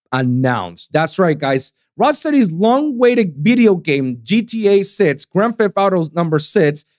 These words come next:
has finally arrived and has been confirmed after numerous leaks and numerous rumors saying that it's coming very soon with a trailer, and as well, it's coming down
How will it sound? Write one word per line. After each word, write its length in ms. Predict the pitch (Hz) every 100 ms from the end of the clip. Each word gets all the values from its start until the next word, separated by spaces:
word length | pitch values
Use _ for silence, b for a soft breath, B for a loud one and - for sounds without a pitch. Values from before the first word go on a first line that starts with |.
| -
has 240 | 175 - - _
finally 500 | 247 240 240 240 240
arrived 400 | 226 196 175 175
and 100 | 170
has 440 | 151 151 214 220 180
been 200 | 208 202
confirmed 520 | 202 151 160 160 151
after 260 | 151 -
numerous 800 | 143 156 214 254 247 233 226 -
leaks 380 | 160 180 190 185
and 180 | 160 165
numerous 400 | 233 233 220 170
rumors 480 | 170 175 170 170 - b b
saying 380 | - 190 180 175
that 320 | 156 156 151 _ _
it's 240 | 143 147
coming 600 | - 175 160 156 151 151 127
very 240 | 143 139
soon 380 | 135 - 156 147
with 160 | 139 123
a 80 | 123
trailer, 460 | - 196 180 180 180
and 200 | 220 226
as 200 | - -
well, 280 | 160 160
it's 120 | 156 151
coming 380 | 160 151 151
down 380 | 139 139 143 139